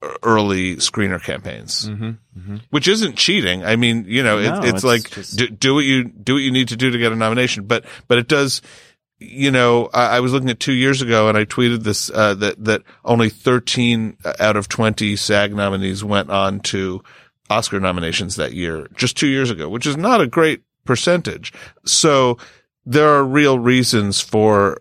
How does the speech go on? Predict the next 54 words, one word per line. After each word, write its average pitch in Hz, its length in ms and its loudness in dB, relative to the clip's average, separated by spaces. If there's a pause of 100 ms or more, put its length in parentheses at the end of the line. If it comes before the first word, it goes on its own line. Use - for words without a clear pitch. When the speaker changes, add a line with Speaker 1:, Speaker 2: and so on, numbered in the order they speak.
Speaker 1:
uh, 80 560 -4
to 127 100 2
b-, 117 140 2
to - 180 0
believe 113 300 4
that 95 160 -2
there's 107 180 2
a 104 60 -2
disparity 95 960 0
between 95 500 -6
sag 90 460 0
and 92 100 -6
the 90 120 -6
Oscars. - 540 -6
Speaker 3:
Yeah. 82 200 -6 (440)
What 135 360 0
do 165 80 4
you 185 100 4
think 151 460 -2
is 107 180 4
anything 104 440 2
that 92 220 2
i-, - 220 -2
is 90 300 2
telling 104 480 0
about 78 260 -4
this 82 160 -4
crop 85 260 -6
of 76 100 -12
nomin-, 80 340 -8
nominees? 82 420 -2
Like, 87 140 -2
is 92 160 0
there 104 100 2
anything 113 380 2
that, - 180 -2
I 117 60 4
mean, 120 100 0
I 107 140 4
know 113 180 4
we're, 101 140 2
we're 107 120 2
now 98 200 4
sort 95 180 -2
of 90 80 -2
saying, 95 220 2
like, 85 220 0
that - 120 -2
we 90 80 -4
can't 90 340 0
use 87 220 -2
these 85 220 -2
necessarily 80 480 0
as 78 200 0